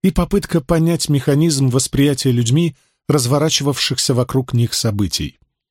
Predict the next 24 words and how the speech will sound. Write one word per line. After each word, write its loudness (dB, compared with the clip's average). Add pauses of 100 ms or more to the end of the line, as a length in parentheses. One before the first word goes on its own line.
(160)
Ведь 2
в -4
таких 0
случаях 0
никто 2
не 2
знает 0
наперёд, 0 (240)
как 0
всё 2
закончится. -2 (400)
Но 4
нельзя 2
не 0
заметить 0
и -2
столь 0
же 2
явных 0
различий. -2 (640)
В -20
книге 2
"Свидетели 2
войны" 0